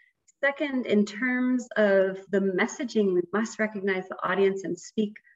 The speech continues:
the language that they, that will move <laughs> them. And, uh, for governments and for, for most settings, numbers speak.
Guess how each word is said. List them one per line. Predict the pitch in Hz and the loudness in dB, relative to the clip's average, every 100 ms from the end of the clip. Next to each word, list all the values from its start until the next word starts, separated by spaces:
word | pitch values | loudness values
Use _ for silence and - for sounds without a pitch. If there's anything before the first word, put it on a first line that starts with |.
| _ | _
the | 190 | 0
language | 185 185 185 185 180 - | 2 2 2 2 0 -4
that | 180 180 _ | -8 -8 _
they, | 185 180 - 180 | 2 2 2 -2
that | 165 | -2
will | 180 180 | 0 0
move | 185 208 208 170 190 | 6 8 8 4 0
<laughs> | 202 | 0
them. | - 165 190 220 - - _ - | 0 0 0 -2 -6 -20 _ -2
And, | 196 196 196 190 190 _ _ _ _ _ _ | 2 2 0 -4 -8 _ _ _ _ _ _
uh, | 226 - - - | -4 -4 -4 -4
for | - | -2
governments | 202 202 240 240 226 220 220 | 0 2 4 6 6 6 4
and | 196 208 | 2 4
for, | 208 190 190 - | 4 2 2 -2
for | 208 | 0
most | 202 196 220 - | 2 2 0 -2
settings, | - 190 175 180 180 - | 0 2 2 0 -2 -6
numbers | 185 190 196 196 185 180 - | -4 0 2 4 2 0 -12
speak. | - - 175 196 302 | -10 -2 0 0 0